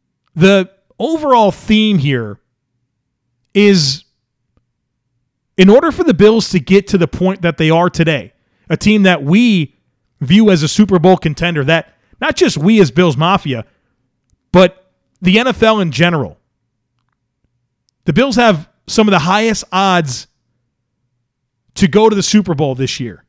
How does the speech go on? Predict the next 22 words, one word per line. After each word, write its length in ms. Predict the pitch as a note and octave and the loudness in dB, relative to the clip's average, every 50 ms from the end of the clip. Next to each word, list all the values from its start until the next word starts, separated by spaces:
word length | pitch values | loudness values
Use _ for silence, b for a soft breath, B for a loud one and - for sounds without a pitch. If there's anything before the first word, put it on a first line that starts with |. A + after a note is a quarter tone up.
| _ _ _ _ _ _ _ _ _ _ _ _ _ _ _ _ _ _ _ _ _ _ _ _ _ _ _ _ _ _ _ _ | _ _ _ _ _ _ _ _ _ _ _ _ _ _ _ _ _ _ _ _ _ _ _ _ _ _ _ _ _ _ _ _
Nobody's 440 | - E3 A3 B3+ C#4 C#4+ C4 A3 D3+ | 0 2 2 2 4 2 2 2 0
blinking 460 | B2+ - D#3+ F#3+ A#3 B3 G3 G#3+ G#3 G#3 | -2 -2 0 2 2 2 0 0 0 0
an 80 | G3 | 0
eye 220 | G3+ G3+ G3+ F#3 E3 | 0 2 2 2 0
if 120 | E3 B2 | 0 2
you're 140 | C#3 F#3 F3+ | 2 0 0
predicting 480 | - - F3 E3 F#3+ G3+ - G3+ F#3 E3+ | 2 0 0 0 0 -2 -2 -2 -2 -2
the 60 | D3 | 2
Bills 280 | B2+ F3 F#3 F3+ - | 2 2 2 2 0
to 60 | - D#3 | -2 0
go 140 | D#3+ F3 | 0 0
to 60 | E3 D3+ | 0 0
the 80 | D3+ | -4
Super 300 | - - F#3+ E3+ E3+ D#3 | -2 -2 -4 -2 -2 -4
Bowl 160 | C3+ C3 B2 | -4 -4 -4
this 220 | A2+ A#2+ A2+ - - | -4 -6 -8 -8 -10
year. 240 | A#2 G2+ F2 _ _ _ _ _ _ _ _ _ _ _ _ _ _ _ _ _ _ _ _ _ _ _ _ _ _ _ _ _ _ _ _ _ _ _ _ _ _ _ _ _ _ _ _ | -14 -14 -14 _ _ _ _ _ _ _ _ _ _ _ _ _ _ _ _ _ _ _ _ _ _ _ _ _ _ _ _ _ _ _ _ _ _ _ _ _ _ _ _ _ _ _ _
They're 180 | _ F#3+ A3+ A#3 | _ 2 2 4
that 240 | G3 G#3+ A3 G#3+ G#3 | 2 0 -2 -4 -4
type 240 | - G#3+ G#3+ - - | -2 -2 -2 -2 -6
of 100 | D#3+ - | -10 -4
team. 380 | - F3+ F#3+ E3+ A#2 F2+ - | -2 0 0 0 -2 -8 -16